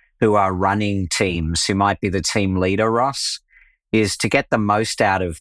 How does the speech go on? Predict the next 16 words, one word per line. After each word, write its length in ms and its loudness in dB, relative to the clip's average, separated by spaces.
the 100 -2
team. 460 0
It's 200 -2
shifting 640 0
your 340 2
mindset 800 0
from 300 2
being 360 0
a 60 0
manager 880 0
or 260 0
a 60 0
leader 400 0
or 200 0
an 120 -2
executive 920 -2